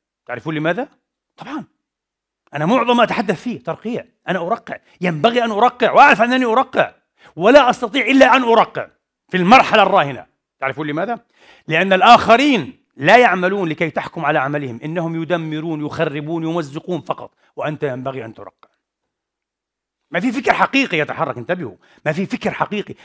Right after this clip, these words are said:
ما في مشروع حقيقي برؤية، مشروع رؤيوي حقيقي لكي تدخل معه في زجال وفي جدال وفي أخذ، أبدًا، أبدًا. كل ما هنالك تخريب وتدمير وتمزيق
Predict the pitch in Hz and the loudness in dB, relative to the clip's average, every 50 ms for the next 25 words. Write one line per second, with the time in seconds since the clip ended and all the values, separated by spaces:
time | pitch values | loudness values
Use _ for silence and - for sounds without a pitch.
0 | _ - 190 185 226 233 226 196 - 208 220 262 277 254 208 156 135 113 - - | _ -2 0 0 0 0 -2 -4 -4 -4 -2 0 2 2 2 2 0 -2 -4 -4
1 | 151 147 - 180 202 208 - - 151 131 107 - - 135 165 185 214 254 208 214 | -6 -6 -4 -6 -8 -8 -8 -10 -12 -14 -14 -12 -8 -4 0 0 0 0 0 -2
2 | 196 160 131 131 131 - - 196 196 185 208 240 233 214 247 220 202 196 170 - | -2 -2 -4 -4 -6 -8 -8 -6 -4 -4 -4 -4 -2 -2 0 0 2 2 4 4
3 | 202 202 - 226 240 247 233 - 190 143 101 - _ _ _ _ _ _ _ _ | 2 2 2 -2 -4 -4 -4 -4 -6 -8 -8 -12 _ _ _ _ _ _ _ _
4 | _ _ _ _ _ _ _ _ _ _ _ _ _ _ _ _ _ - 165 143 | _ _ _ _ _ _ _ _ _ _ _ _ _ _ _ _ _ -10 -4 -4
5 | 190 185 233 190 151 185 214 226 196 185 170 135 165 170 156 139 156 147 151 190 | -2 -2 -2 -4 -4 0 4 6 6 6 4 0 -4 -6 -6 -6 -6 -2 0 2
6 | 190 180 170 170 165 123 156 180 165 143 160 165 143 180 185 180 165 143 120 95 | 4 4 4 2 0 -2 -2 -6 -6 -6 -6 0 4 6 8 8 6 6 2 -2
7 | - _ _ _ _ _ - 139 110 156 175 220 - - 170 165 170 131 196 240 | -8 _ _ _ _ _ -16 -12 -6 0 2 2 2 2 0 -4 0 2 2 4
8 | 254 277 269 214 220 202 202 262 254 247 185 175 135 101 85 _ _ _ _ _ | 4 4 4 4 4 2 0 0 0 -2 -2 -2 -4 -4 -8 _ _ _ _ _
9 | _ _ _ _ _ _ - - 202 254 330 320 320 311 311 311 262 220 240 247 | _ _ _ _ _ _ 0 4 6 6 8 6 6 6 6 6 6 6 4 2
10 | 240 240 220 180 160 139 - - - - 233 - - - 165 175 170 190 196 190 | 2 4 4 4 2 0 -4 -2 0 0 0 0 -2 -4 -4 -2 -2 -2 -2 -4
11 | 185 151 117 - _ - 165 156 - 185 147 131 160 165 170 180 202 202 185 165 | -4 -6 -8 -14 _ -14 -10 -6 -4 -4 -4 -4 -4 -4 -2 -2 0 0 0 -2
12 | 143 127 - 151 160 160 - 180 165 156 143 135 170 214 214 220 - - | -2 -4 -6 -8 -6 -4 -2 -2 -2 -4 -4 -4 -4 -4 -4 -6 -8 -12